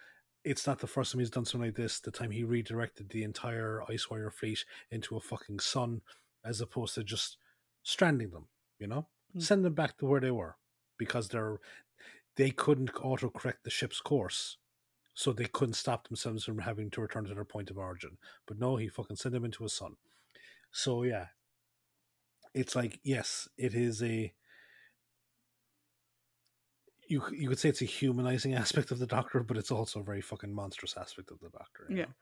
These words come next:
Speaker 2: And when you tie that with this petty one-upmanship,
Speaker 1: Mm.
Speaker 2: "I'm better than you, even though you're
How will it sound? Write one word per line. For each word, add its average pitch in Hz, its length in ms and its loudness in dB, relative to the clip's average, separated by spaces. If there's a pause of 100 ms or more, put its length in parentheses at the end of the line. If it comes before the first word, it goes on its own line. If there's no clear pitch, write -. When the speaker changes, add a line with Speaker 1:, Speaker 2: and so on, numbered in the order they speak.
(480)
Speaker 2:
And 208 80 6
when 214 80 6
you 220 100 4
tie 262 300 4
that 214 260 2
with 190 220 -4
this - 500 -2 (520)
petty 190 580 2
one-upmanship, 170 1040 0 (800)
Speaker 1:
Mm. 127 280 2 (680)
Speaker 2:
"I'm 196 460 6 (300)
better 185 260 4
than 175 220 2
you, 170 480 2
even 170 260 0
though 165 140 2
you're 165 240 -2